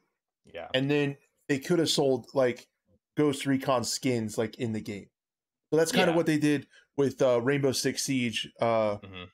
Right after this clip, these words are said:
Speaker 2: when they had, uh, Splinter Cell's na-, what's his name?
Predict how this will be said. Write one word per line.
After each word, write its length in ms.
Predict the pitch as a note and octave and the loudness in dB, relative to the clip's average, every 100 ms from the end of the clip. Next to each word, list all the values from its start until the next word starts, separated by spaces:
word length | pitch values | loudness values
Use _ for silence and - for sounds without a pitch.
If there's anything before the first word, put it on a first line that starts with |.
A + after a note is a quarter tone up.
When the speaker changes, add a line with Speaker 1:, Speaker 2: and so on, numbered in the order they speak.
| _ | _
Speaker 2:
when 140 | C3 B2 | -2 2
they 140 | B2+ | 2
had, 440 | A#2+ B2 A#2+ A#2 - _ _ _ _ _ _ | 2 2 0 -2 -10 _ _ _ _ _ _
uh, 360 | B2 A#2 G#2 F#2+ _ _ _ _ _ _ _ _ _ | 0 2 0 -4 _ _ _ _ _ _ _ _ _
Splinter 200 | - D3 | -4 -4
Cell's 440 | A#2 B2 A2+ G2+ - | -2 0 -2 -2 -12
na-, 100 | A2+ - | -12 -10
what's 160 | C#3+ | -8
his 160 | D#3+ F3 | -6 -4
name? 320 | F3+ B2 | -4 -4